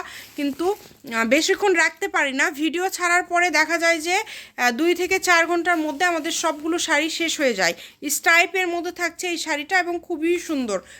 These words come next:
পুরা আঁচলটাই কিন্তু কাজ করা থাকছে। মাত্র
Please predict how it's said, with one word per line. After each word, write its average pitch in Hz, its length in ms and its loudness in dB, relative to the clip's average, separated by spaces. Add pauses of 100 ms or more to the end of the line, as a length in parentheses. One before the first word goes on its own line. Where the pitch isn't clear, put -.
(120)
পুরা 339 220 2 (100)
আঁচলটাই 359 500 -2
কিন্তু 359 260 -6
কাজ 311 320 -2
করা 277 240 0
থাকছে। 233 400 -4 (540)
মাত্র 302 400 2